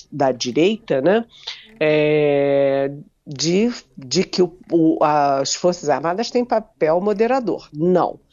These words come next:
O que o Supremo está dizendo, e como você já especificou, Carolina, já tem três votos a favor, do Luiz Fux, que foi o relator,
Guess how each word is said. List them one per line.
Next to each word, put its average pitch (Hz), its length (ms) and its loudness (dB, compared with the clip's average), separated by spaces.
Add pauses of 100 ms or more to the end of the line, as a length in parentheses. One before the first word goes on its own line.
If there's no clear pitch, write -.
(400)
O 160 80 -2
que 165 140 0
o 214 80 2
Supremo 160 500 -2
está 147 260 -2
dizendo, 156 540 0
e 214 80 0
como 160 280 0
você 151 420 -2
já 151 180 0
especificou, 156 880 -2
Carolina, 139 640 -4 (260)
já 160 160 0
tem 160 220 -2
três 196 460 0
votos 156 360 -4
a 123 80 -6
favor, 190 520 0
do 156 160 -6
Luiz 147 280 -4
Fux, - 420 -4
que - 100 -20
foi 143 260 -2
o 131 40 -6
relator, 151 760 0